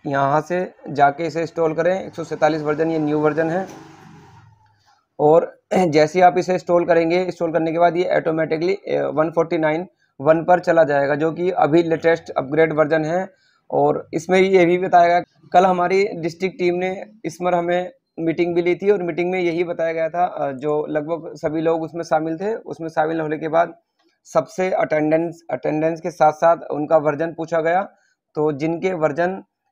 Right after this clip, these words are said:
अ, वन फ़ोर्टी नाइन से कम थे उनके सभी को नोट किया गया और उनसे कहा गया कि आपका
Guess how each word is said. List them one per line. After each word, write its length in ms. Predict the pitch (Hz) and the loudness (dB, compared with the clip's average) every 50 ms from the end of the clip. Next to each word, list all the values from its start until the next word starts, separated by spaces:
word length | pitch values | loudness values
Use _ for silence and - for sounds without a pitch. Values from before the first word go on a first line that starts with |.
| _ _ 143 | _ _ -4
अ, 40 | |
वन 300 | 139 139 139 156 165 165 | -4 0 0 0 0 0
फ़ोर्टी 320 | 156 170 165 160 165 180 180 | -2 -4 -6 -4 -2 -4 -2
नाइन 380 | 175 165 147 147 156 165 175 | 0 0 0 0 0 -2 -4
से 140 | 170 180 190 | -6 -6 -10
कम 320 | 175 - 175 165 165 170 165 | -4 -2 0 0 0 -4 -6
थे 240 | 170 170 175 180 | -4 -4 -4 -4
उनके 380 | 185 165 160 156 156 151 170 170 | -6 -6 -6 -6 -4 -4 -6 -8
सभी 300 | 165 - 165 156 151 160 | -6 -6 -6 -4 -4 -4
को 180 | 156 - 180 175 | -4 -4 -4 -4
नोट 280 | 160 151 151 151 151 - | -2 -2 -4 -4 -4 -4
किया 140 | - 165 160 | -2 0 0
गया 240 | 160 170 175 185 190 | 2 2 2 2 2
और 160 | 196 170 160 | 0 -2 -4
उनसे 220 | 165 160 160 180 156 | -6 -8 -8 -8 -6
कहा 240 | - 156 151 156 | -4 -2 -2 -2
गया 220 | 156 160 165 170 175 | 0 0 -2 -2 -2
कि 160 | 170 262 - | -4 -8 -4
आपका 560 | - - 143 143 143 - 165 165 175 180 175 | 0 0 0 0 0 -2 -2 -2 -2 -2 -4